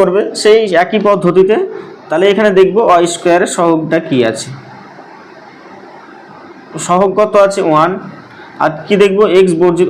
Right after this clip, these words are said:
ওয়াই বর্জিত পদ, ওয়াই বর্জিত পদ, বর্জিত পদ কত আছে? একশো দুই। তাহলে এই দুটোকে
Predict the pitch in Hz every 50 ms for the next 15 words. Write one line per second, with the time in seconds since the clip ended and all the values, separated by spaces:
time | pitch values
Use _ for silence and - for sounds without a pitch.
0 | - 156 175 190 190 180 196 190 190 190 190 202 185 185 190 190 202 190 190 -
1 | - - - - - 131 143 160 175 175 156 143 151 156 156 151 156 175 170 190
2 | 185 190 185 190 196 190 190 - - - - - - - - - - - - -
3 | - - - - - - - - - 131 120 131 139 147 151 147 156 156 151 160
4 | 151 147 147 - 151 156 170 185 180 185 - - 175 170 - 185 180 180 185 196
5 | 196 220 - - - - - - - - 127 131 131 - - 170 156 151 175 180
6 | 190 214 - - - - - - - - - - - - - - 185 185 180 180
7 | 180 202 208 214 208